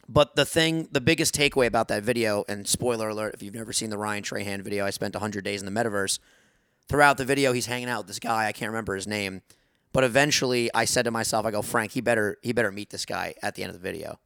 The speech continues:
Like, I, I just, I had that thought. And then sure enough, at the end of the video, they meet up in real life. And when they meet up in real life, you actually, like, feel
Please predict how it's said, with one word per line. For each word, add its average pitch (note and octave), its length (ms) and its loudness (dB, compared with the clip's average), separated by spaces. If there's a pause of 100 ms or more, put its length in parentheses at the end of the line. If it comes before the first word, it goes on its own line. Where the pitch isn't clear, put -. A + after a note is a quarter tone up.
Like, G2+ 120 -12
I, - 180 -4
I G#2+ 40 -6
just, - 140 -4
I A2 60 -2
had A#2+ 180 6
that A2 160 4
thought. G2 320 2 (800)
And G#2+ 60 -12
then G#2+ 80 -4
sure C3 180 6
enough, B2+ 200 8
at A2+ 40 -6
the A#2 60 0
end A#2+ 80 2
of A2+ 40 0
the A2+ 60 0
video, A#2+ 540 4
they A2 160 0
meet A2+ 220 -2
up A#2 160 2
in G#2+ 100 -2
real G#2+ 180 0
life. A2+ 320 2
And A#2 140 -4
when C3 80 -4
they C3+ 140 -2
meet D3+ 120 0
up D3 120 4
in C3+ 80 4
real B2+ 180 2
life, B2 240 4
you A#2+ 140 -2
actually, A#2 340 -2
like, G2+ 260 -8
feel A2 920 -4